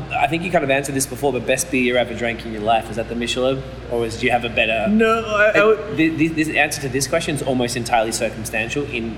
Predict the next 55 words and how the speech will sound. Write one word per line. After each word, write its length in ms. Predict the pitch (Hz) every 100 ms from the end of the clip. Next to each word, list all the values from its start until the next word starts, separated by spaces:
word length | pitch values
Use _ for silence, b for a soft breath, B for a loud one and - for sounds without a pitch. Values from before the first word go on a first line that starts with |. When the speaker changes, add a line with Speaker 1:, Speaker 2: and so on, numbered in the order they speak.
| 117
Speaker 1:
what 180 | 123 120
you 100 | 120
said 200 | 131 113
before 260 | 117 123 120
was 160 | 113
exactly 640 | 113 101 - 90 - 107 98
what 160 | 101
most 220 | 98 101 117
people 200 | 104 107
say, 340 | 104 107 123
and 180 | 92 104
it's 240 | 101 -
just, 220 | 104 95 B B B
"I 40 |
was 100 | -
on 100 | - -
the 80 |
boat 400 | - 135 131 127
on 140 | 120 107
this 160 | -
river, 340 | - 147 135 135
and 120 | 120
it 80 | 101
was 100 | -
hot, 320 | - 143 139
and 80 | 127
I 60 | 110
just 160 | -
was 60 | 131
Speaker 2:
Yeah. 160 | 127 117
Speaker 1:
fishing, 300 | - - 123
and 80 | 110
I 40 |
Speaker 2:
That, 60 | 180
Speaker 1:
drank 120 | 202
Speaker 2:
that 80 | 220
was 120 | 233
the 60 | 254
Speaker 1:
beer." 100 | 226
Speaker 2:
most 260 | 165 -
satisfying. 880 | - 175 185 - - 139 113 107 113 117 - - 120
Speaker 1:
Well, 220 | 120 117
but 200 | 117 -
Speaker 2:
But 180 | 170 190
Speaker 1:
it's 200 | 208 180
Speaker 2:
it, 40 |
Speaker 1:
the 60 | 226
best. 360 | 196 214 226 202
Speaker 2:
best 260 | 247 240
beer 160 | 240 214
ever. 500 | 156 147 151 147 143 - - - - 135
Oh, 200 | 135 131
I 60 |
don't 160 | 123 123
know. 320 | 123 123